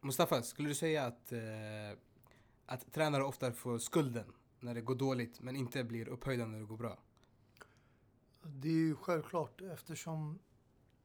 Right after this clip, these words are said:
Speaker 2: tränarna är ju de som, kan man säga, står bakom kulisserna
Speaker 1: Mm.
Speaker 2: och styr och ställer med pjäserna då, som är spelarna. Och, eh, man antar ju alltid att de får ju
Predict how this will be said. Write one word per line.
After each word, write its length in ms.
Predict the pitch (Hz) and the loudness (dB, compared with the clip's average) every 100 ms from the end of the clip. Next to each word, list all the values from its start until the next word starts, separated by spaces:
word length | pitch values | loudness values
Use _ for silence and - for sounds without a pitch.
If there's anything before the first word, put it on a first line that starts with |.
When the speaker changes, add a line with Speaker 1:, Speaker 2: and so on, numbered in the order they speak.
| - | -8
Speaker 2:
tränarna 540 | - 175 165 175 156 156 | 2 4 6 6 4 4
är 40 | 156 | 0
ju 280 | 143 139 | -2 -2
de 240 | 131 147 135 | -2 -2 -4
som, 460 | - 143 139 139 - _ - - | -8 -8 -8 -10 -14 _ -20 -12
kan 160 | 160 | -6
man 100 | 151 | -4
säga, 280 | 151 151 143 | -4 -4 -6
står 180 | - 151 | -8 -4
bakom 320 | 156 143 160 | -2 -2 -2
kulisserna 540 | - 180 - 160 151 135 - - 117 | 0 2 2 -2 -8 -12 -20 -14 -8
Speaker 1:
Mm. 200 | 113 113 - _ _ _ | -6 -8 -14 _ _ _
Speaker 2:
och 380 | 165 156 - - | -8 -8 -10 -16
styr 260 | - 160 151 | -6 -4 -2
och 80 | 147 | -4
ställer 500 | 165 160 139 135 - - - | -4 -4 -6 -10 -18 -18 -8
med 300 | 160 131 - | -6 -6 -2
pjäserna 520 | 165 165 160 151 139 | 4 4 4 -2 -6
då, 220 | 147 143 - _ | -10 -12 -16 _
som 220 | - 151 | -10 -8
är 80 | 143 | -6
spelarna. 500 | - 156 156 151 135 - _ - - - - - _ _ - | -6 -4 -4 -4 -8 -20 _ -20 -20 -20 -20 -20 _ _ -12
Och, 400 | 160 - - 165 | -12 -12 -12 -8
eh, 600 | 156 156 156 156 156 143 151 156 | -6 -6 -8 -10 -12 -14 -14 -10
man 360 | 170 160 156 160 | -2 4 6 8
antar 340 | 170 151 170 | 6 8 8
ju 60 | 165 | 10
alltid 300 | 156 151 165 | 10 8 4
att 80 | 160 147 | 2 2
de 180 | 156 131 | 2 4
får 220 | 170 160 | 4 6
ju 340 | 151 147 139 | 6 4 0